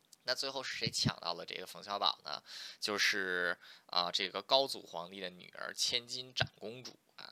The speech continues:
这个千金长公主后来跟武则天关系也不错。呃，这个 <coughs> 当时这件事情就是冯小宝入宫的时候，就是成为千金长公主的这个男宠，啊，大概是在，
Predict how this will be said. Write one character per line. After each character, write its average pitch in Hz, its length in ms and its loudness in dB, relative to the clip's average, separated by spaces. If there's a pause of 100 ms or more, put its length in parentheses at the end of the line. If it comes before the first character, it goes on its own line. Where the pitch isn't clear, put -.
(100)
这 85 220 -6
个 80 140 -8
千 117 200 -6
金 123 160 -10
长 - 200 -6
公 87 160 -14
主 - 180 -10
后 98 200 -4
来 90 200 0
跟 101 240 -12
武 92 80 -16
则 95 140 -4
天 131 240 -2
关 95 180 -6
系 - 120 -10
也 - 140 -8
不 - 80 -20
错。 - 320 -4 (800)
呃， 131 540 10
这 165 240 10
个 120 360 12 (460)
<coughs> - 300 12
当 202 180 8
时 147 340 6 (360)
这 185 120 6
件 143 200 10
事 135 160 2
情 101 180 -2
就 117 100 -4
是 104 220 0
冯 117 180 -6
小 135 160 4
宝 117 140 4
入 98 180 -10
宫 120 200 -10
的 113 80 -4
时 - 180 -6
候， - 260 -2 (240)
就 95 120 -10
是 95 180 -4
成 104 180 -4
为 113 140 0
千 - 240 -4
金 127 160 -12
长 - 180 -2
公 110 200 -8
主 - 180 -12
的 85 140 -8
这 87 180 -4
个 78 400 -2
男 92 140 -4
宠， - 280 -6 (440)
啊， 90 180 0
大 123 260 8
概 113 220 10
是 - 260 6
在， 90 960 4